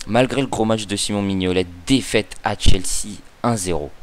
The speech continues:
La défaite un zéro à Stamford Bridge, ça fait mal. Ça fait mal parce que voilà, on aurait pu prendre six points d'avance.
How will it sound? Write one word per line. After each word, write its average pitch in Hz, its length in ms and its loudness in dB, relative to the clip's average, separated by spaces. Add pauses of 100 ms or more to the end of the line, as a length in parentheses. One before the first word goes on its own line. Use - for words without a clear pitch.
(3500)
La 143 280 -4
défaite 135 800 -8 (180)
un 170 200 -6
zéro 131 760 -6 (420)
à 113 120 -4
Stamford 120 540 -8
Bridge, 110 480 -10 (360)
ça - 220 -10
fait 123 160 -12
mal. 95 280 -6 (300)
Ça - 260 -10
fait 139 200 -6
mal 151 280 -2
parce - 220 -8
que 123 100 -14
voilà, 117 240 -8
on 110 100 -12
aurait 117 200 -10
pu - 140 -16
prendre - 380 -12
six - 380 -4
points 156 320 -6
d'avance. 127 640 -6